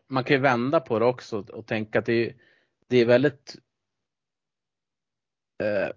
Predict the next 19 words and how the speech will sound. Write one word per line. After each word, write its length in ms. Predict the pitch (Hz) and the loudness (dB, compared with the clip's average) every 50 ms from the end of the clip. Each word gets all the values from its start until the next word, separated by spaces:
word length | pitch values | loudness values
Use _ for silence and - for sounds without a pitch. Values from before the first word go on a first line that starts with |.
| - - - _ _ _ - | -14 -20 -20 _ _ _ -10
respektingivande. 1700 | - 123 123 110 - - - - - 127 120 - - - - 120 120 117 113 117 135 151 151 135 110 104 95 95 98 95 95 104 113 127 - | -4 -2 -2 0 -2 -4 -4 0 0 0 0 0 -6 -10 -6 -2 0 0 2 2 4 6 6 6 4 2 0 -2 -4 -4 -4 -4 -6 -6 -6
Om 120 | - 117 | -2 0
man 80 | 117 113 | 0 2
säger 160 | - 127 117 | 4 6 4
att, 180 | 113 120 - - | 4 2 0 -2
eh, 280 | 110 - - 80 76 - - - - - - 123 123 127 120 - _ _ _ _ _ _ _ _ _ _ | -2 -2 -2 -4 -8 -8 -10 -10 -12 -14 -14 -14 -16 -16 -18 -20 _ _ _ _ _ _ _ _ _ _
från 220 | - - 123 113 | -2 0 0 2
andra 340 | 98 123 120 123 123 131 127 | 2 2 2 4 6 6 6
lags 340 | 120 113 110 107 - - - | 8 8 6 6 4 0 -8
perspektiv, 920 | - 117 - - - - 110 - - - 151 131 110 113 123 123 123 123 - _ _ _ _ _ _ _ | -8 -8 -8 -8 -8 -10 -10 -10 -8 -4 -2 0 0 0 0 0 -2 -6 -12 _ _ _ _ _ _ _
att 240 | - 120 117 - - | -4 -4 -4 -6 -6
gå 240 | 131 127 120 117 113 | -2 2 4 4 4
mot 280 | 110 110 107 107 - | 4 2 0 -2 -4
Modo, 600 | 123 117 123 135 135 117 104 92 98 92 98 104 - - - | -4 -2 0 2 2 2 2 0 0 -2 -4 -4 -6 -6 -2
laget 460 | 120 120 120 120 120 120 110 104 101 | 2 4 6 8 6 6 4 2 -2
som 160 | - - 113 | -4 -4 -2
aldrig 200 | 101 101 101 104 | -2 0 0 0
har 60 | 107 | -2
förlorat 500 | 104 - 107 104 104 107 98 98 98 - | -2 -2 -2 0 2 2 2 2 0 -4